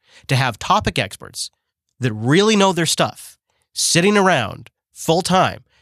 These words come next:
updating content, keeping things relevant, generating new content,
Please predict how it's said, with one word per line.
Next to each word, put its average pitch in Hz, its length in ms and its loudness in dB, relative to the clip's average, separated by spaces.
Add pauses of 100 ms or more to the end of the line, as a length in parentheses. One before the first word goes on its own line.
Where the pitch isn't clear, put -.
(260)
updating 175 440 2
content, 113 420 -4 (160)
keeping 196 340 0
things 170 240 0
relevant, 107 400 -4 (280)
generating 175 560 2
new 156 180 2
content, - 540 -8